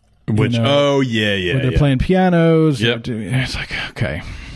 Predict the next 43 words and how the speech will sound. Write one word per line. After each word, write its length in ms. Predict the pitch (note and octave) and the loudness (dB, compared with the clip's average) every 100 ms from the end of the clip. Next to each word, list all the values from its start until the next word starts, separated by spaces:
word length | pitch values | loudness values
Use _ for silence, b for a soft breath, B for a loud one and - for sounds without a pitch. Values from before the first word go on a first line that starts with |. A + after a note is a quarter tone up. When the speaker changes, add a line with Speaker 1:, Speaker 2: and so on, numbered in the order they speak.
| B B A#2+ | B B -2
Speaker 1:
But 140 | C#3 | 0
it's, 160 | C#3 - | -2 -4
it's 160 | C3 | -6
funny 220 | - D#3 C3+ | -2 -2 0
that 200 | A2+ G2+ | -2 -2
I, 440 | A2 A#2 - G#2+ | -2 -2 -2 -2
I 40 | G#2+ | 0
heard 400 | A#2 B2 B2+ A2 | 0 2 0 0
Mike 280 | G#2 G2+ | -2 0
Myers, 320 | G#2+ G2+ G2+ G#2 | 0 0 -2 -2
'cause 200 | A#2 G#2+ | -2 0
obviously 380 | G#2+ G2 - F#2 | -2 -4 -4 -4
Vern 320 | F#2+ G#2+ G2 | -4 -4 -4
Troyer 240 | - F2+ | -4 -4
passed, 320 | G2+ F#2+ F#2 - B B B B B B | -2 -2 -4 -10 B B B B B B
and 180 | G#2 G2 | -2 0
so 400 | - G2+ F#2+ F#2+ | 0 0 0 0
Mike 220 | G2 G2 | 0 -2
Myers 220 | G#2 G2 F#2+ | 0 -2 -4
was 100 | F#2 | -4
talking 340 | A2 A2+ - | -4 -2 -4
about 240 | G2+ F#2+ | -2 -2
him, 240 | F#2+ F#2 F#2 | 0 -2 -2
and 80 | F2+ | -4
he 80 | |
said 200 | F#2 G2 F#2+ | -4 -4 -2
the 100 | F#2+ | -4
character 480 | - A2 A2 A2 | -2 -4 -2 -2
was 160 | G2 F2+ | -2 -2
written 320 | F2+ G2+ F#2+ | -2 -2 -2
so 280 | F2 - G2+ | -4 -2 0
one-dimensionally 760 | F#2+ F#2+ G2 F#2 F#2 F#2+ G2+ F2+ | 0 0 0 0 -2 -2 -2 -2
that 100 | F2+ | -2
everything 280 | F#2+ G2 G2 | -2 -2 -4
was 120 | F2+ | -4
just 160 | F#2+ - | -8 -10
a 40 | |
gag 580 | E2+ - F2 F2+ F#2 F#2+ | -10 -6 -4 -2 -4 -4
on 100 | F2+ | -6
a 60 | E2 | -6
little 240 | D#2+ F#2 | -2 0
person. 520 | - G#2+ G#2 C#3 C#3 C#3 | 0 -4 -4 -4 -4 -2
Speaker 2:
Yeah. 300 | A#2+ G2+ | -2 -2